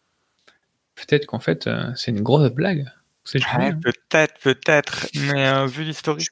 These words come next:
Speaker 3: pense
Speaker 2: euh,
Speaker 3: pas que tu fais une loi pour faire une blague, mais
Speaker 1: <laughs>
Speaker 3: après, euh,
Speaker 1: Ah, ils vont peut-être très loin pour les blagues, hein.
Speaker 2: je sais pas.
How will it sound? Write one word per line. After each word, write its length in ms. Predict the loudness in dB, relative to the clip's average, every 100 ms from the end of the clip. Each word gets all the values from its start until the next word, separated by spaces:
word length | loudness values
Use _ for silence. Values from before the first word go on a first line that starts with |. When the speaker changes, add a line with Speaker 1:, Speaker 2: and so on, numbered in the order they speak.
| -2
Speaker 3:
pense 160 | -2
Speaker 2:
euh, 40 | 2
Speaker 3:
pas 100 | 2
que 80 | 0
tu 140 | -4
fais 100 | 0
une 80 | 2
loi 200 | 6 6
pour 180 | 8 4
faire 180 | 6 4
une 140 | 6
blague, 320 | 6 6 6 4
mais 140 | 4
Speaker 1:
<laughs> 400 | 4 4 2 2
Speaker 3:
après, 260 | 4 8 8
euh, 300 | 6 4 2
Speaker 1:
Ah, 140 | 4 6
ils 120 | 6
vont 80 | 4
peut-être 160 | 2 0
très 140 | 0
loin 120 | 0
pour 140 | 0 -2
les 80 |
blagues, 240 | -2 -6 -10
hein. 60 | -16
Speaker 2:
je 100 | -10
sais 100 |
pas. 100 | -8